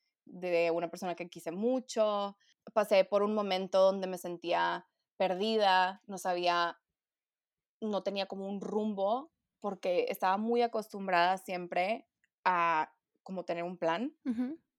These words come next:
Speaker 1: Y creo que este último año a todo mundo fue así como un cambio de ciento ochenta grados de que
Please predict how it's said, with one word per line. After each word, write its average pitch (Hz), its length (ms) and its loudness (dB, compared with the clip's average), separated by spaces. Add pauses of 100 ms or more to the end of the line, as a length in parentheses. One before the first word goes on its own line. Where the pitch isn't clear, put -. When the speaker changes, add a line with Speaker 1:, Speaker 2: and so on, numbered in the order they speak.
(160)
Speaker 1:
Y 202 160 -4
creo 185 340 2
que 190 240 8
este 190 200 0
último 185 460 -4
año 170 440 -2
a 180 200 -4
todo 180 220 6
mundo 196 640 -2 (300)
fue 190 160 2
así 196 180 -2
como 208 580 0 (300)
un 220 200 2
cambio 240 400 8
de 254 120 4
ciento 233 260 -2
ochenta 233 340 0
grados 202 440 4
de 202 160 -2
que 160 380 0